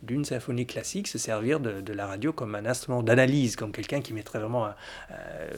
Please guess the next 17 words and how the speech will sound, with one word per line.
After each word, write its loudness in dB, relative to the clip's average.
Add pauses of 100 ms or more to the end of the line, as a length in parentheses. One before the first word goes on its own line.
(140)
au -4
stabilo, 10
ferait 2
ressortir -2
certaines -6
mélodies, 0
certains -4
motifs, -4 (340)
et, 0
euh, -4
utiliser 4
le 8
mi-, 2
micro 0
de 0
cette -4
manière-là, 2